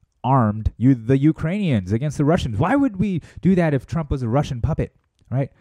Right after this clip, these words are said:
They're like, and they're like, "Maybe there's a greater game of risk being," but look, at this point, you're just kinda spinning this lie out of control. It's a lie. Ukrainegate thing, it's not gonna amount to anything. It's, they got nothing.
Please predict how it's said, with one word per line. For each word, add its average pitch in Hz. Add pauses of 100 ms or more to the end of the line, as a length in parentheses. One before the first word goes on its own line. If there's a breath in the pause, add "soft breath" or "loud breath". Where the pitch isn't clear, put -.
(200 soft breath)
They're 117
like, 104
and 107
they're 113
like, 107
"Maybe 143
there's 117
a 104
greater 135
game 135
of 110
risk 160
being," 143
but 131
look, 107
at 113
this 143
point, 143
you're 117
just 120
kinda 110
spinning 104 (800 soft breath)
this 92
lie 87
out 85
of 85
control. 87
It's -
a 120
lie. 156 (920)
Ukrainegate 135
thing, 131
it's 110
not 127
gonna 107
amount 98
to 92
anything. 90
It's, 104
they 120
got 117
nothing. 101